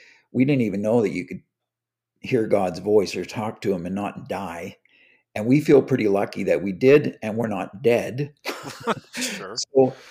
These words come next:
Speaker 1: so Moses, could you take it from here? And religion was born.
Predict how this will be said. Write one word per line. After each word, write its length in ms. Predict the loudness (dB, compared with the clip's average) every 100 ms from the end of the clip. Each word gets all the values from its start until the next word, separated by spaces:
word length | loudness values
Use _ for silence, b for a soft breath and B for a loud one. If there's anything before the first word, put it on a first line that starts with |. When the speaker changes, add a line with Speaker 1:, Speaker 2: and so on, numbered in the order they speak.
| B B -12
Speaker 1:
so 320 | 4 6 6
Moses, 580 | 6 8 8 6 0 0
could 220 | 0 2
you 200 | 0 -2
take 320 | 6 6 6
it 140 | 0
from 160 | -2 -4
here? 400 | -2 0 -2 -4 _ _ _ _
And 420 | -4 -4 -4 -6 -10 _
religion 520 | -2 2 2 2 -4
was 140 | -6 -8
born. 400 | -10 -10 -12